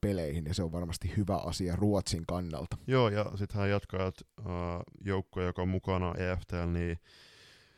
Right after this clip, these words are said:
Speaker 2: se on niinku sen varaa rakennetaan tulevien kotikisojen runkoa, mut vielä ei mitään kiveen kirjoitettu, et jos miesten, miesten puolella puhuttiin, että viime kisat oli välikisat, niin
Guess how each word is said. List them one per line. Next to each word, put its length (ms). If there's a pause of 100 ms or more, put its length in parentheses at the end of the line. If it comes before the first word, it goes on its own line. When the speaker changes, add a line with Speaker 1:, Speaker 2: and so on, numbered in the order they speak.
(120)
Speaker 2:
se 160
on 380
niinku 240
sen 180
varaa 320
rakennetaan 520
tulevien 420
kotikisojen 600
runkoa, 600 (400)
mut 420
vielä 240
ei 60
mitään 260
kiveen 320
kirjoitettu, 600
et 280 (440)
jos 180
miesten, 440 (160)
miesten 340
puolella 260
puhuttiin, 500
että 140
viime 500
kisat 320 (140)
oli 140
välikisat, 580 (180)
niin 220